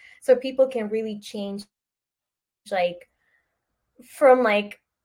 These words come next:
like, a lifestyle and not only, like, from a diet. Because I have a lot of, like, people, like, clients that will come up to me like, "Oh, I'm doing the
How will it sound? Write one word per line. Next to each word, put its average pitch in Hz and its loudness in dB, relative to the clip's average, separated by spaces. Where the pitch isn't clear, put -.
like, 262 6
a 254 8
lifestyle 240 2
and 226 -4
not 233 2
only, 214 -4
like, 190 -4
from 214 -6
a 185 -6
diet. 180 -2
Because 277 -6
I 302 -2
have 302 -6
a 285 -6
lot 302 0
of, 254 0
like, 233 -2
people, 247 -6
like, 202 -6
clients 254 -2
that 202 -2
will 202 -6
come 240 -6
up 233 -6
to 254 -12
me 226 -10
like, 214 -12
"Oh, 320 -16
I'm 294 -16
doing 269 -10
the 214 -16